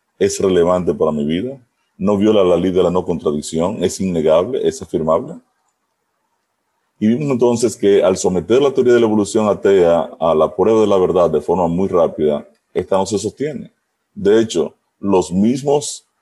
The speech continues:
eh, grandes, eh, promotores de estos temas, que por lo general son parte de los museos de historia, de na-, historia natural, donde presentan las evoluciones de los seres humanos y cómo pasó una criatura a ser otra,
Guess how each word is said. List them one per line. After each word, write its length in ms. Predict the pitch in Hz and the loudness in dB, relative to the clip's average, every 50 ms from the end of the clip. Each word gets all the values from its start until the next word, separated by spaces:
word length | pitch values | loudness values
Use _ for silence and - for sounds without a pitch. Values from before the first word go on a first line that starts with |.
| _ _ _ _ - | _ _ _ _ -6
eh, 320 | - 95 92 90 87 85 | -2 0 2 2 0 0
grandes, 1000 | 85 80 87 98 101 117 127 123 113 98 98 95 95 95 98 - - - - - - | -2 0 0 2 2 2 2 2 2 4 4 6 4 4 2 0 -6 -12 -10 -6 -2
eh, 540 | 92 87 85 82 82 82 80 80 80 78 - _ _ _ _ _ _ _ _ - - - - - _ _ _ - - - - | 0 2 2 4 4 4 4 2 2 0 -4 _ _ _ _ _ _ _ _ -20 -20 -20 -20 -20 _ _ _ -20 -20 -12 -4
promotores 720 | - 95 92 90 87 87 85 - - 113 120 117 104 90 | -2 0 0 2 0 0 0 0 2 2 4 4 4 4
de 80 | 87 90 | 2 2
estos 220 | - - 98 - | 2 0 -2 0
temas, 460 | - 101 95 90 82 85 87 90 - - | 0 0 0 2 0 0 -2 -2 -4 -4
que 120 | 87 80 | -4 -4
por 160 | - - 92 | -4 -2 -2
lo 80 | 80 85 | -2 -2
general 360 | 90 82 80 90 101 98 92 | 0 0 2 2 4 2 2
son 240 | - - 95 95 90 | 0 -2 -4 -4 -2
parte 300 | - 98 98 - 90 - | 0 0 0 0 0 0
de 60 | 82 | -2
los 100 | 78 80 | -2 -2
museos 420 | 85 78 - - 98 95 101 101 82 | -6 -6 -4 0 2 2 2 2 0
de 60 | 87 | -4
historia, 580 | 85 - - 92 95 92 92 92 92 90 - - | -4 0 0 0 2 2 2 0 0 0 -4 -8
de 180 | - 80 82 78 | -6 -6 -4 -4
na-, 140 | 80 76 - 82 80 - 90 | -4 -6 -8 -10 -10 -10 -12
historia 300 | - 87 - 98 92 98 | -12 -6 -2 -2 0 0
natural, 460 | 95 90 92 92 95 90 82 82 85 - - - _ _ _ _ _ - | -2 0 0 2 4 4 2 2 -2 -6 -10 -20 _ _ _ _ _ -8
donde 260 | 82 85 82 80 76 | -6 -2 -2 -2 -2
presentan 800 | - - 71 - - 92 95 92 92 80 - - 82 80 80 | -2 -4 -6 -2 -2 -2 0 -2 -2 -4 -4 -4 -2 -2 0
las 200 | 78 73 73 - | -2 -2 -2 -2
evoluciones 600 | 73 73 73 71 71 - - 85 85 85 87 85 | -2 -2 -2 -4 -6 -6 -4 -2 -2 -2 -2 -2
de 60 | 80 73 | -2 -2
los 160 | 73 73 - | -2 -2 -2
seres 240 | - 82 82 - - | 0 -2 -2 -2 -4
humanos 600 | 73 73 80 85 87 80 78 78 78 78 - - | -6 -4 -2 -2 -2 -2 -2 -4 -6 -6 -6 -8
y 80 | 71 67 | -12 -8
cómo 320 | - 82 78 80 82 76 | -4 -4 -4 -4 -4 -6
pasó 520 | - 78 80 - 85 82 82 82 78 76 - _ _ _ _ _ _ _ | -6 -8 -4 0 0 2 2 2 0 -4 -12 _ _ _ _ _ _ _
una 240 | - - 87 87 85 | -6 -4 -2 -2 -2
criatura 460 | 82 - 73 - - 87 87 82 76 | -2 -2 -4 -4 -2 -2 0 0 0
a 40 | 73 | 0
ser 200 | - - 92 90 | 0 0 0 2
otra, 400 | 85 78 69 - 73 78 - _ | 2 0 0 -2 -4 -6 -6 _